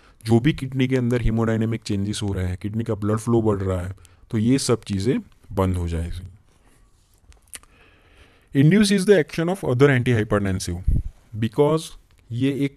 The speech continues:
टाइप का, ये जो डाययूरेटिक्स हैं ये भी एक टाइप के एंटीहाइपरटेंसिव ग्रुप में की ही दवाइयाँ हैं।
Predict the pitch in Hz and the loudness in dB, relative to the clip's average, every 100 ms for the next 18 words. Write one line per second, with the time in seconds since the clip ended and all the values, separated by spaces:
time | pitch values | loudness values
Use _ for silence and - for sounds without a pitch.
0 | _ 135 127 120 131 117 123 123 104 123 | _ 0 0 -2 -2 0 0 2 2 2
1 | 123 110 107 - 113 127 - - - - | 2 0 -4 -6 -6 -8 -12 -20 -20 -6
2 | 110 113 113 180 135 127 - 123 117 117 | 0 0 0 -2 -2 -4 -2 -2 -2 -2
3 | 165 117 101 123 110 98 98 113 104 98 | -4 -4 -4 -4 -4 -4 -4 -2 -2 -6
4 | - 110 110 104 - - 113 - 123 170 | -6 -6 -6 -8 -10 -8 -8 -4 -2 2
5 | 139 113 98 87 90 85 | 4 4 4 0 -6 -10